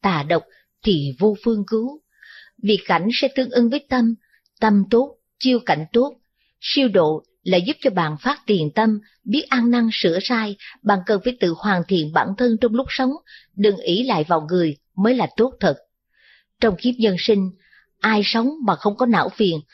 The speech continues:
không có khổ đau? Người giữ thân khẩu ý thiện lành thì tâm sẽ hằng an vui, khổ là do bởi mình từng gieo rắc nhân ác. Khi trả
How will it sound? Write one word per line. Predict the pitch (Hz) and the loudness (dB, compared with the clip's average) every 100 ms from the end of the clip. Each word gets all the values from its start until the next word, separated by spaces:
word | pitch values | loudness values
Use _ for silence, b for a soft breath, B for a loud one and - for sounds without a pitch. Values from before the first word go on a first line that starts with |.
| b | b
không | - 254 226 | -6 -4 -2
có | |
khổ | 269 - 165 | -2 0 0
đau? | 214 233 226 214 b b b b | 0 -2 -4 -10 b b b b
Người | 214 214 185 | 0 2 2
giữ | 185 226 | 0 0
thân | 269 247 | 0 0
khẩu | 196 170 | 0 0
ý | - 285 - | 0 -2 0
thiện | 190 151 | 0 0
lành | 180 156 143 b b - | -2 -2 -6 b b -2
thì | 208 - | 0 2
tâm | 214 208 | 0 0
sẽ | - | 0
hằng | 240 202 160 - | -2 0 -2 -2
an | 208 208 196 | -2 -2 0
vui, | 226 214 202 _ _ | 0 0 -6 _ _
khổ | - 185 151 220 247 _ _ | 0 2 2 -2 -8 _ _
là | 190 190 | 0 0
do | 160 220 | 2 0
bởi | 185 170 214 | 0 2 2
mình | 214 156 151 | 2 0 -2
từng | 175 151 | -2 -2
gieo | 208 202 | 0 0
rắc | 247 254 | 0 0
nhân | 226 214 | 2 0
ác. | 185 220 240 269 _ _ _ _ - - | -2 -6 -6 -8 _ _ _ _ -8 -2
Khi | 226 180 | 0 0
trả | 190 147 151 240 | -2 -2 -4 -8